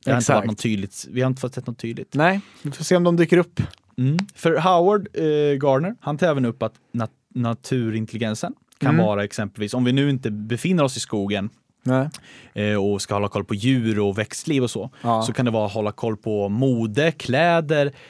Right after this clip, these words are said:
Speaker 1: alltså design, vad som är snyggt.
Speaker 2: Ja.
Speaker 1: Eh, och det är väl heller ingenting vi har märkt av, eh,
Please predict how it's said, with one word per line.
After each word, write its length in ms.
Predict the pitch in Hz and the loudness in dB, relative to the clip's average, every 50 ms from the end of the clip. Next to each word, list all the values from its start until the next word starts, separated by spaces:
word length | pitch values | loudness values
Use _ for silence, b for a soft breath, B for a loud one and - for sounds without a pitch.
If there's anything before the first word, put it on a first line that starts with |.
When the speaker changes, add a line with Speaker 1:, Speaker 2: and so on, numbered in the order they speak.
| B B B | B B B
Speaker 1:
alltså 200 | - 120 - 123 | -4 -4 -4 -2
design, 920 | 107 120 110 - - - - - 160 156 165 165 165 165 160 151 147 139 127 b b b b | -4 -4 -4 -4 -4 -4 0 0 2 4 4 4 2 2 2 0 0 -2 -2 b b b b
vad 120 | - 120 - | -4 -4 -2
som 140 | - 117 107 | 0 0 -2
är 40 | |
snyggt. 560 | 101 - - 208 196 139 - - - _ - - | 0 -2 -2 -2 -2 -2 -4 -8 -14 _ -10 -4
Speaker 2:
Ja. 300 | 127 123 120 117 113 117 117 b b b b b _ - | -2 0 0 0 0 -2 -6 b b b b b _ -2
Speaker 1:
Eh, 240 | 117 117 120 117 107 | 0 2 2 2 0
och 500 | - - - 156 143 143 143 135 135 127 - - - 160 175 | -2 -4 -2 0 2 4 4 4 4 2 0 -6 -12 -16 -12
det 240 | 220 147 135 160 | -6 0 2 4
är 40 | 185 | 4
väl 120 | 202 220 214 | 4 2 2
heller 320 | 208 190 165 202 233 302 | 2 2 2 2 0 0
ingenting 300 | 262 139 107 - 107 104 | 0 0 0 0 -2 -2
vi 180 | 101 98 98 101 | -2 -2 -2 -2
har 100 | 107 104 | -2 -2
märkt 280 | 101 101 98 - - | -2 -4 -4 -4 -4
av, 300 | 104 98 95 95 95 98 | -2 -2 -2 -2 -4 -6
eh, 60 | 92 | -8